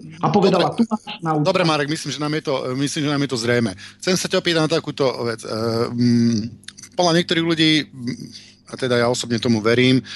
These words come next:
Speaker 2: existujú nejaké staré informácie ešte z čias prastarého Egypta, ktoré boli vlastne utajované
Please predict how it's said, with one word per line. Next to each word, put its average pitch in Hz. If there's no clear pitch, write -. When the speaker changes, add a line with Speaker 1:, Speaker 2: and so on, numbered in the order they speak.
Speaker 2:
existujú 120
nejaké 110
staré 127
informácie 120
ešte -
z -
čias 117
prastarého 110
Egypta, 113
ktoré 131
boli 127
vlastne 113
utajované 110